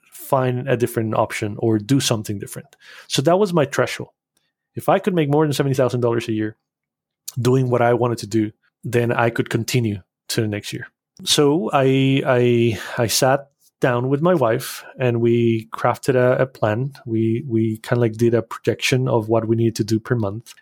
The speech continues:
And we tried to find the advantages that we had at that time. How can we actually get clients without having to invest, let's say, that much, uh, out-of-pocket money?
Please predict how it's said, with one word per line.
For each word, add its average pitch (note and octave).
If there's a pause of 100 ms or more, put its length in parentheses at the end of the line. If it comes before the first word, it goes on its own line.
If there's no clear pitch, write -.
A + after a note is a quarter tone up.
(120)
And A#2+
we A#2
tried C#3
to C#3
find C3+
the B2 (320)
advantages C3
that B2+
we A#2+
had C3
at A2
that A2+
time. A2 (300)
How C#3+
can D#3+
we D3
actually C3+
get B2+
clients C3 (260)
without B2
having B2
to -
invest, A#2 (400)
let's -
say, A2+ (180)
that B2
much, A#2+
uh, A#2 (100)
out-of-pocket A#2+
money? A#2